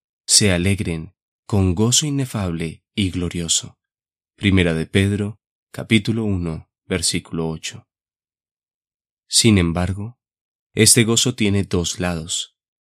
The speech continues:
El que acabamos de mencionar es nuestro lado,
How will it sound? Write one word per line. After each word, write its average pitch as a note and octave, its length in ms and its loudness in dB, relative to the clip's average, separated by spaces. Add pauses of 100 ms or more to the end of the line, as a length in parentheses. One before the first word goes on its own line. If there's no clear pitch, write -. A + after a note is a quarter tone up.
(200)
El G2+ 160 0
que F#2+ 100 2
acabamos F2+ 560 0
de A2 60 -2
mencionar G2+ 680 0 (140)
es F#2 220 0
nuestro F2+ 360 -2
lado, F2+ 380 -10